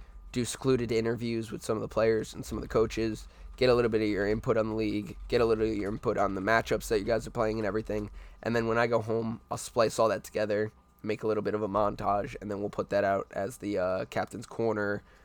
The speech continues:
or player meet or whatever we wanna call it. I, I don't know. We'll give it a name that's not corny. But, um, we'll put that out. I'm hoping if I splice everything together properly,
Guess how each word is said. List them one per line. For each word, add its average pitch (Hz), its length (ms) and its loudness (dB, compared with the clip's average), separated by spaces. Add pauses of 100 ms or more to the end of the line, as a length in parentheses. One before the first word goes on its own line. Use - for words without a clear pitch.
(120)
or - 220 -6 (560)
player 110 360 4
meet 110 420 -4
or 107 120 2
whatever 110 400 2
we 107 120 -2
wanna 98 220 -2
call 92 320 -2
it. 95 100 -2
I, 92 200 -2
I 95 140 -2
don't 92 140 -4
know. 98 100 -4
We'll 104 120 -2
give 110 180 -2
it 90 80 -2
a 87 40 -4
name 87 220 -4
that's - 200 -8
not - 260 -8
corny. - 440 -8 (460)
But, 107 160 4
um, 101 400 0 (1200)
we'll 117 140 -2
put 113 200 -2
that 113 200 6
out. 110 320 4 (100)
I'm 110 140 -4
hoping 131 800 2 (540)
if 113 180 -2
I 107 80 4
splice 113 360 -2
everything 113 320 -2
together 104 260 -2
properly, 127 640 -2